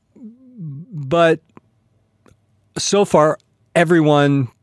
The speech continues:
that I've met actually does.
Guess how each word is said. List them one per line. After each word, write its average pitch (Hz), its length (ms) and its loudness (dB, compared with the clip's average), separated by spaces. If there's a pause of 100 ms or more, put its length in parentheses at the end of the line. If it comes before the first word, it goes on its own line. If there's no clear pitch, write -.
that 127 160 0
I've 123 200 -2
met 160 380 0 (880)
actually 113 460 -4
does. 110 480 -6